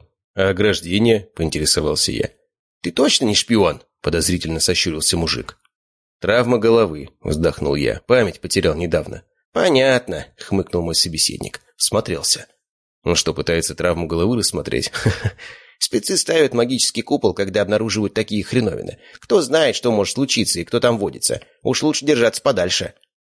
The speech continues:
«А где-нибудь поблизости есть ещё такие хреновины?» с надеждой спросил я.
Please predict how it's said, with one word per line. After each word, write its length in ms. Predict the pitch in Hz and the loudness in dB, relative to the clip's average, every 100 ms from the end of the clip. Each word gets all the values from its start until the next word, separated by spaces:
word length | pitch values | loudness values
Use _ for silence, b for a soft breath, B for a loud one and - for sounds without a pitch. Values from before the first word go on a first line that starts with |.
| _ _ | _ _
«А 100 | 87 | -4
где-нибудь 380 | 80 85 82 73 | 0 0 0 -2
поблизости 480 | 80 82 76 - 76 | -2 -2 -2 -4 -2
есть 260 | 110 - | -2 0
ещё 260 | 113 - 80 | 0 -2 -2
такие 300 | 90 - 80 | -6 -4 -4
хреновины?» 600 | 98 95 71 57 55 - _ - | 0 2 2 0 -8 -10 _ -6
с 140 | - | -2
надеждой 340 | 82 65 69 64 | 0 0 0 -2
спросил 380 | - 50 - | 0 -2 -2
я. 240 | 58 50 | -2 -4